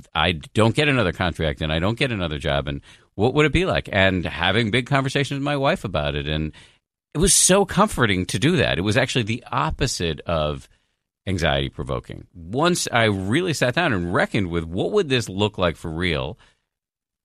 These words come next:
it was just knowing that I had a backup plan was massively useful.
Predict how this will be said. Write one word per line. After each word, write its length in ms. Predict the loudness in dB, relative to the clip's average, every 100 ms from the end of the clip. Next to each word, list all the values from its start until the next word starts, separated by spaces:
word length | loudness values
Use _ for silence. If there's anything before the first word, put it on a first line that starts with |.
| -4
it 100 | 0
was 320 | 0 0 -2
just 380 | -6 -4 -2 0
knowing 420 | 2 2 2 0
that 100 | 2
I 80 | 4
had 120 | 4
a 40 | 4
backup 380 | 2 -2 -2 -2
plan 220 | 0 0
was 120 | 0
massively 640 | -2 -2 -2 -4 -6 -4 -4
useful. 520 | -4 -6 -8 -8 -10